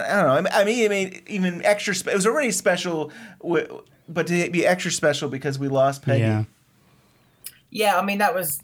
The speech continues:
Speaker 3: it was a real shocker, wasn't it, to everybody to, to lose Peggy like that. Um, a-, and, and, you know, especially for Machen, Machen and her were very close, and, you know, she, she loved Peggy like a sister and a mentor, you know.
Speaker 1: Hmm.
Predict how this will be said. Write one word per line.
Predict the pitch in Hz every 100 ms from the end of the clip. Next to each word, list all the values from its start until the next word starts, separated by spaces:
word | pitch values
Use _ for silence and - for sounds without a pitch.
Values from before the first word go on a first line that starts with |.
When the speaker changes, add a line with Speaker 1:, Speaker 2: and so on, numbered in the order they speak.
| -
Speaker 3:
it | -
was | 160 139
a | 165
real | 175 202
shocker, | - 170 -
wasn't | 180 180 160
it, | 135
to | 175
everybody | 170 160 156 143
to, | 175 139
to | - 160
lose | 156 147
Peggy | 160 151 151
like | 147 147
that. | 147 135 - - - -
Um, | 175 180 175
a-, |
and, | 175 175 175 170 170
and, | 170 170 151
you | 185 170
know, | 165 151
especially | 151 190 185 165
for |
Machen, | 170 170 175 180 156
Machen | 160 160 - 160
and | 160
her | 165 160
were | 156
very | 156 147
close, | - 160 160 - - -
and, | 160 160 151 165
you | 165
know, | 151 147
she, | - 160 143 - -
she | - 165 160
loved | 156 -
Peggy | 160 143
like | 151 151 147
a |
sister | - 165 - 156
and | 143 147
a |
mentor, | 147 165 - 147 143
you | 139
know. | 147 151 -
Speaker 1:
Hmm. | 151 143 139